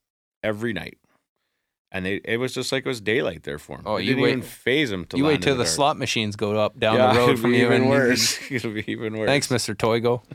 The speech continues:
Speaker 1: Yeah.
Speaker 2: Uh, shout out,
Speaker 1: <laughs>
Speaker 2: shout out, bud.
Speaker 1: <laughs>
Speaker 2: Make your money.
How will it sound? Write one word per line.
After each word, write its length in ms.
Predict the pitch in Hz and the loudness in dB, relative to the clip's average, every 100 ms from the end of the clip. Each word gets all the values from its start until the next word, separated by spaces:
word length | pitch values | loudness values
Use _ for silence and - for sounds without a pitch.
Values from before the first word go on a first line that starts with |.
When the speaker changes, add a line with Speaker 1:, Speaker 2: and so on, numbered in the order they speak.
| - | -8
Speaker 1:
Yeah. 160 | - - - _ | -6 -6 -10 _
Speaker 2:
Uh, 200 | 190 - | -2 0
shout 340 | 185 175 147 | 2 4 6
out, 220 | 160 143 - 151 | 6 4 2 -2
Speaker 1:
<laughs> 40 | - | 0
Speaker 2:
shout 240 | 147 160 | 2 4
out, 180 | 170 143 | 4 2
bud. 260 | 110 151 151 - | 2 0 -2 -4
Speaker 1:
<laughs> 600 | 262 - - - - _ 131 | 0 2 0 -4 -16 _ -2
Speaker 2:
Make 180 | 139 | 0
your 60 | 165 | 2
money. 320 | 151 180 151 | 2 4 2